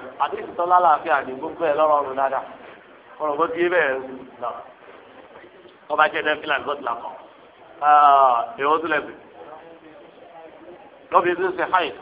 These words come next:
ó lè gbé Kọ̀án. Tó lè zàǹkà, ó lè ṣe.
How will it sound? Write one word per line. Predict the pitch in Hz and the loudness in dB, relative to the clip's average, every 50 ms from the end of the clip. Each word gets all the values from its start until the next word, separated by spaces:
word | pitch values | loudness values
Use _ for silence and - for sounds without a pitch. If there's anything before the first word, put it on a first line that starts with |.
| - - - | -20 -20 -18
ó | - - 196 | -14 -10 -8
lè | 185 180 | -6 -6
gbé | 175 175 190 | -6 -6 -6
Kọ̀án. | 180 165 147 120 - 123 117 104 92 - - - - _ _ _ - - - - - - - - - - - - _ _ _ _ _ _ _ - - | -4 -4 -4 -2 0 0 -2 -2 -4 -10 -18 -20 -20 _ _ _ -20 -20 -20 -20 -20 -20 -20 -20 -20 -20 -20 -20 _ _ _ _ _ _ _ -20 -10
Tó | - 165 175 | -6 -4 -2
lè | 175 175 156 | -2 -2 0
zàǹkà, | 139 139 123 - - 151 147 | 0 0 -2 0 2 2 2
ó | 131 120 123 | 2 2 -2
lè | 123 123 | -8 -8
ṣe. | 117 - - 117 | -10 -12 -14 -16